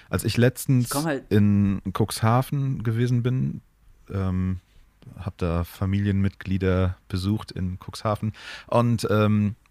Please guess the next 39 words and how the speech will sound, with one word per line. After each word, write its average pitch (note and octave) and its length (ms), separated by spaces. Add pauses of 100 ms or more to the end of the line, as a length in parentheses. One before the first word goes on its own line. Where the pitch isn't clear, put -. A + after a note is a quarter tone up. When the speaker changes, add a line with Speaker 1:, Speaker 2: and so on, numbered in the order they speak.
(180)
Speaker 1:
dann G2 160
ein G#2 180
Wochenende G#2+ 460
in G#2 140
Cuxhaven A#2+ 580
gewesen B2 480
und G2+ 540 (100)
da G2+ 160
dann G2 180
irgendwie G2 300
auch F#2+ 420 (200)
durch F2 240 (400)
die F#2 260 (160)
Innenstadt, A2+ 540
glaub A2 260
ich, - 100
gelaufen A2 640
und F#2 380
auch F2+ 160
irgendwie F#2 540
ein - 220 (300)
paar G2 160
Mal F#2+ 140
was F2+ 120
essen A2 300
gewesen G2+ 480 (340)
und - 120
dachte F2+ 180
mir, F2+ 160
okay, F2+ 240
das F2+ 200
ist E2+ 180
das - 160
absolute G2+ 560
Allmann-Paradies E2+ 920
hier. E2 220
Also F2 260
hauptsächlich G2 560
so, F#2 380